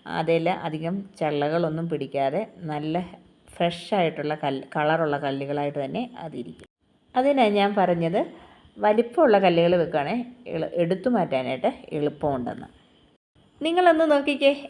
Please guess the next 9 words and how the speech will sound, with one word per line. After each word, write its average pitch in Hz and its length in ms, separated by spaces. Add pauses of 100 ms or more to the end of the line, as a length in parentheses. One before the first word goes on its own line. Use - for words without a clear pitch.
എത്ര - 580
ഭംഗിയായിരിക്കുന്നു 233 720
ഈ 214 140
പ്ലാന്റുകൾ 190 400
കാണാനല്ലേ? 170 520 (400)
അതെ, 147 180 (440)
എനിക്കും 170 460 (300)
ഈ 190 100
പ്ലാന്റുകളിനോട് 175 840